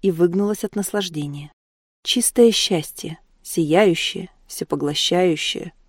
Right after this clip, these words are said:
наполнило меня. Если мгновением раньше, стоя высоко на скалах,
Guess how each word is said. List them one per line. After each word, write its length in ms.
наполнило 600
меня. 380
Если 240
мгновением 600
раньше, 360
стоя 280
высоко 360
на 120
скалах, 500